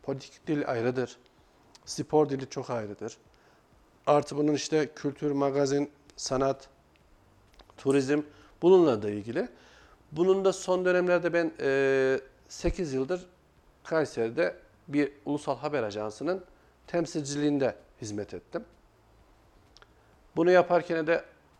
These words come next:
İstanbul'da branşlaşma olayı vardır ama Anadolu kentlerinde veya diğer illerde branşlaşma yoktur.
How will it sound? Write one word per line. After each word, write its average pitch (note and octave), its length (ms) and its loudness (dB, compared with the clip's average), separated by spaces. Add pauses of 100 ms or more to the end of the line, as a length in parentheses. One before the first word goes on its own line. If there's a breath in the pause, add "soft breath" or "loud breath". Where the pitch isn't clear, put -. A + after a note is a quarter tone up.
(560)
İstanbul'da D#3 880 0
branşlaşma D3+ 680 -2
olayı D3 200 4
vardır C#3+ 280 4
ama F#3 240 0
Anadolu C#3 400 -2
kentlerinde C3 680 -4
veya C3 220 2
diğer D3 180 0
illerde B2+ 420 -2
branşlaşma D3 580 -2
yoktur. C#3+ 280 -4